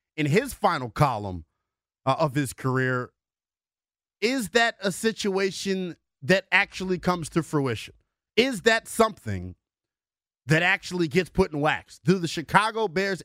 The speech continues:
actually make the decision to move off of this number one pick? I've been saying it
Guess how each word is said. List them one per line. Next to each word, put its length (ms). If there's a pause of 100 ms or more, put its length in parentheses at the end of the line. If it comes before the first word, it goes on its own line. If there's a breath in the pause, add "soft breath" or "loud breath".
(100)
actually 520
make 260
the 100
decision 720 (560)
to 100
move 220
off 220
of 60
this 140
number 200
one 160
pick? 260
I've 140
been 120
saying 340
it 140